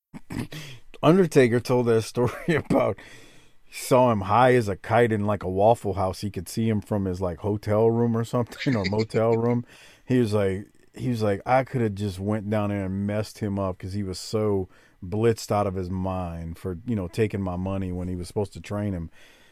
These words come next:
Speaker 1: And he was like, "Eh, I'm not gonna do that." But he talked about how he was just blitzed, like, he was just on a cloud. He was so high. Um,
Speaker 2: Like a cloud.
Speaker 1: Like a cloud. <laughs>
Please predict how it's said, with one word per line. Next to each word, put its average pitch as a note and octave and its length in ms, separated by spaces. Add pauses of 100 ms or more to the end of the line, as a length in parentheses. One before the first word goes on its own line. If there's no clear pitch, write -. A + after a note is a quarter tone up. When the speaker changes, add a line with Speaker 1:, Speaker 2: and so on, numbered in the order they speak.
(200)
Speaker 1:
And A#2 140
he A#2 120
was G2 160
like, F#2+ 240 (100)
"Eh, C#3 60
I'm A#2+ 440
not E2+ 200
gonna E2+ 180
do F2 200
that." F2 280 (140)
But G#2 240 (160)
he B2 160
talked B2 300
about G#2 200
how G2+ 120
he G#2+ 180
was F2+ 160
just F2 280
blitzed, F2+ 640
like, F2 160
he G2+ 120
was F2 140
just E2 220 (500)
on A#2 140
a F#2 80
cloud. G2 500
He F#2+ 100
was E2+ 140
so F#2+ 200
high. D#2+ 400 (800)
Um, F#2 500
Speaker 2:
Like - 720
a - 180
cloud. - 720 (280)
Speaker 1:
Like E4 200
a - 20
cloud. C#4+ 760
<laughs> - 240